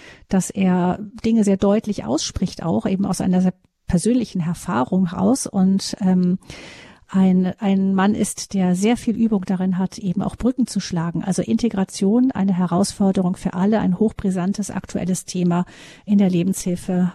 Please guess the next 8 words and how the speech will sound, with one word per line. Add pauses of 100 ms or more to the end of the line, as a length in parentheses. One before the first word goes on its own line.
(120)
am
Montag
um
zehn
Uhr. (320)
Herzliche
Einladung
dazu.